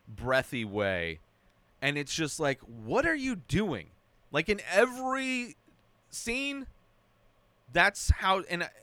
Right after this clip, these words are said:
I can see somebody making the excuse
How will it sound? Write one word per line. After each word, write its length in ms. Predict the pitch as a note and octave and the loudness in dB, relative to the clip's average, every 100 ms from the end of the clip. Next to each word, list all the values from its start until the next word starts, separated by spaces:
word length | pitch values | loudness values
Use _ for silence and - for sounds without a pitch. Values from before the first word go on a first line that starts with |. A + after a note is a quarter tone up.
| - _ _ - _ _ _ _ _ _ _ _ _ _ _ _ _ F3 | -20 _ _ -20 _ _ _ _ _ _ _ _ _ _ _ _ _ -8
I 80 | |
can 200 | F#3 A3 | -4 -4
see 560 | G3 - - A3+ A#3 A#3+ | -4 -4 -4 -4 -4 -6
somebody 640 | - G#3 F#3 F3+ F3+ E3+ | -4 -2 0 2 2 2
making 460 | D#3+ D3 C#3+ D3+ C#3 | 0 0 -2 -4 -8
the 80 | C3 | -8
excuse 760 | - - - A#2 A2+ - - | -10 -18 -6 -4 -4 -8 -18